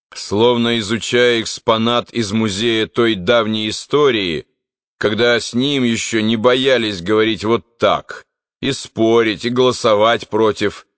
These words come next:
и доказывать его неправоту. "Вы правильно делали, что верили", — тихо сказал Сталин.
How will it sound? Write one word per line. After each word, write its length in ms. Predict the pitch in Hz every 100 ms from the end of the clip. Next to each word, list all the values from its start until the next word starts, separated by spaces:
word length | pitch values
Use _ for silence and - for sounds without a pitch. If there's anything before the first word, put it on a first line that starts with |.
| _
и 120 | - 101
доказывать 680 | 95 - 120 107 113 110 107
его 240 | 110 113
неправоту. 960 | 110 113 113 113 107 104 - 107 113 98 _ _ _ _ _ _ _ _ _ _ _ _ _ -
"Вы 320 | 69 90 156
правильно 720 | 170 170 196 214 214 214 220
делали, 600 | 202 233 233 233 151 95
что 300 | 85 - 90
верили", — 720 | 82 80 78 73 69 67 65 - _ _ _ _
тихо 340 | - 82 -
сказал 440 | 78 - 78 78 80
Сталин. 580 | - 80 73 65 65